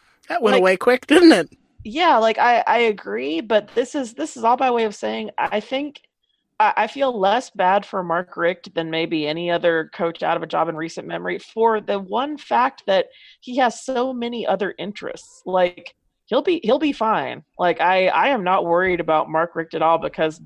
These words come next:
Speaker 2: more than any other coach maybe I've ever been around, he seems set up to live a normal human life after football.
Speaker 1: That's
Speaker 2: Anyway,
Speaker 1: fair.
Speaker 2: anyway, that's all. I don't know where that came from, and I don't know why I chose to air that on this podcast of all places, but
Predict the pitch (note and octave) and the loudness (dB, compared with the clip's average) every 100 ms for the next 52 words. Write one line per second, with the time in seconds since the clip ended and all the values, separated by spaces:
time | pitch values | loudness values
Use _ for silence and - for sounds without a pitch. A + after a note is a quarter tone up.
0 | E3 E3+ F#3 G#3 A3 G#3+ G3+ F3 D#3 - | -16 -8 -2 -2 -2 -2 -4 -4 -12 -20
1 | - _ _ G3 A3+ C4+ B3+ G#3 F3+ G3+ | -20 _ _ -4 -4 -2 -2 -2 0 0
2 | G3 - F3+ F#3 F#3 E3+ - F3 F#3 E3 | 0 -4 -6 -4 0 0 2 0 -2 -2
3 | E3 F3+ D#3+ D#3 D3+ - F#3 - F#3+ F3+ | -2 0 0 0 -4 -6 -10 -10 -10 -8
4 | E3+ - E3+ E3+ E3+ - - D#3 D#3+ D#3+ | -10 -8 -2 2 2 0 -4 -4 0 2
5 | D#3+ D#3 _ _ _ - E3+ D#3+ E3+ F#3+ | 0 -4 _ _ _ -4 -4 -4 -4 0
6 | F#3 F3 F3 - F#3 F3 D#3+ D#3 D#3+ D#3 | 2 2 -2 -4 -6 -6 -2 0 0 -2
7 | C#3+ D3+ - C3+ E3 - - G#2 - F3 | -2 -4 -8 -8 -4 -4 -4 -6 -6 -10
8 | _ _ _ _ _ _ _ _ _ _ | _ _ _ _ _ _ _ _ _ _
9 | _ _ _ _ _ _ _ - G3 F3+ | _ _ _ _ _ _ _ -10 -4 -2
10 | D3 B2 A#2 - D4 G3+ D#3+ G3+ G3 E3+ | 0 2 4 6 4 2 2 0 2 2
11 | - A#3 C4+ A#3+ F#3+ F#3+ G3+ G3 - F#3+ | 4 4 2 2 0 0 0 -2 -2 -8
12 | F3 F3+ G3+ F#3+ F#3+ F3 E3+ F3 F3+ E3+ | -10 -6 -2 -2 0 0 2 2 2 2
13 | E3 D#3+ E3 E3 F3 E3+ - D#3+ D3+ D#3 | 4 2 2 0 -4 -6 -6 -6 -4 -2
14 | E3 E3+ D3 D#3 D#3+ - - D#3+ D3+ D3+ | 0 2 0 -2 -6 -8 -2 0 0 0
15 | F#3 F3 - E3+ E3 D#3+ F3 E3+ G3+ G3 | 0 -2 -4 -6 -4 -4 -6 -6 -10 -4
16 | F3+ D#3+ | -2 -2